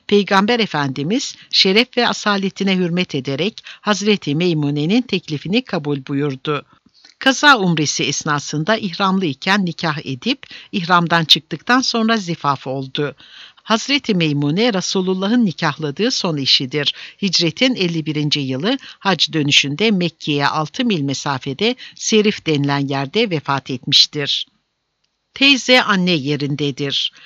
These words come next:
Hazreti Hamza'nın küçük kızı Umame veya Umare Mekke'de kalmıştı. Kaza umresinden Medine'ye dönerken "Amca, amca!" diye Resulullah'ın peşinden koştu. Hazreti Ali onu kucaklayıp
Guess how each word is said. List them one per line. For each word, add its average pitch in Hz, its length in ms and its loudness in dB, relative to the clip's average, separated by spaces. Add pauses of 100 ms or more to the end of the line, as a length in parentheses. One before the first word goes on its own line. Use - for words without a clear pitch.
(140)
Hazreti 277 520 0
Hamza'nın 240 420 4
küçük 226 400 -2
kızı 156 300 -2
Umame 151 560 0
veya 151 340 2
Umare 147 680 -2 (260)
Mekke'de 165 480 0
kalmıştı. 135 720 0 (220)
Kaza 175 420 4
umresinden 165 800 2
Medine'ye 160 560 2
dönerken 214 600 0 (260)
"Amca, 220 400 4
amca!" 220 460 2
diye 185 320 -2 (240)
Resulullah'ın 175 720 2
peşinden 156 540 0
koştu. 143 520 -4 (200)
Hazreti 175 480 -2
Ali 175 240 0
onu 160 240 -2
kucaklayıp 151 680 -4